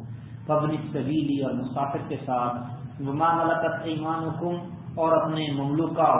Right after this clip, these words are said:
غلاموں کے ساتھ بھی۔ إِنَّ اللَّهَ لَا يُحِبُّ مَنْ كَانَ مُخْتَالًا فَخُورًا، یقیناً اللہ تعالیٰ اس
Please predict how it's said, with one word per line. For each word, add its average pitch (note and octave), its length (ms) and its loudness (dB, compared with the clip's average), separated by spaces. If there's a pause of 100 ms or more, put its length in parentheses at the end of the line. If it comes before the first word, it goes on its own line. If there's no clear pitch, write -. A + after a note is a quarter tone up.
غلاموں C#3+ 400 4
کے C3+ 260 -4
ساتھ B2 340 2
بھی۔ G#2+ 140 -4 (2250)
إِنَّ D#3 240 0
اللَّهَ C#3+ 320 4 (120)
لَا D3 180 4
يُحِبُّ D3+ 360 -2 (120)
مَنْ C#3+ 240 -2
كَانَ D3+ 200 2 (120)
مُخْتَالًا C#3+ 800 4
فَخُورًا، B2+ 600 2 (560)
یقیناً C#3+ 500 0
اللہ C3 240 2 (100)
تعالیٰ A#2+ 540 2 (2000)
اس F3 100 -2